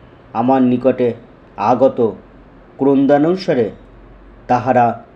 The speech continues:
সর্বত্রভাবে করিয়াছে কিনা, যদি না করিয়া থাকে তাহা জানিব।" পরে সেই ব্যক্তিরা তথা হইতে ফিরিয়া সদমের দিকে গমন করিলেন, কিন্তু আব্রাহাম তখনও সদাপ্রভুর সাক্ষাতে দণ্ডায়মান থাকিলেন।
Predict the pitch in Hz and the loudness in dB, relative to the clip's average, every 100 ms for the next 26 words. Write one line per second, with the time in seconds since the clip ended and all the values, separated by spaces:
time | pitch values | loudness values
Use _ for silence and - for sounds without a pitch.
0 | - - - 135 123 135 - 214 160 151 | -20 -18 -2 -2 0 -2 -4 -6 -6 -4
1 | 131 113 - - - - 127 127 127 127 | -4 -4 -10 -20 -20 -4 0 2 2 0
2 | 113 117 110 98 - - - 104 127 127 | -4 -4 -6 -10 -20 -20 -16 -2 0 0
3 | 127 120 120 120 131 156 170 147 127 104 | 0 0 -2 -2 -2 -2 -4 -6 -6 -8
4 | - - - 110 107 104 107 101 92 95 | -10 -20 -10 -6 -4 -4 -6 -8 -10 -14
5 | - - - - - - - - 123 135 | -16 -20 -20 -20 -20 -20 -6 0 2 2
6 | 139 - - 131 127 123 123 123 139 127 | -2 -12 -10 -2 0 0 -4 -6 -2 0
7 | 113 - - - - - 123 160 160 160 | 0 -8 -20 -20 -10 -4 -2 -2 -2 -6
8 | 151 127 117 123 120 113 - - - - | -6 -8 -2 0 2 0 -8 -20 -20 -20
9 | - - 131 131 131 127 151 165 135 117 | -18 -6 0 2 2 0 -4 -4 -2 -2
10 | 113 113 113 107 98 95 - - - - | -2 -4 -4 -6 -8 -12 -16 -20 -20 -20
11 | - - 135 123 127 120 120 127 117 117 | -8 -2 0 2 2 2 4 2 2 -6
12 | - - 123 123 175 175 139 131 123 120 | -18 -6 -2 -2 -4 -6 -4 -2 -2 -2
13 | 127 120 123 - 110 - 120 120 110 - | -2 -2 -6 -8 -10 -6 -4 -2 -4 -8
14 | - - - - 120 113 117 117 110 104 | -18 -18 -10 -2 -2 0 0 0 -4 -6
15 | 101 104 | -10 -8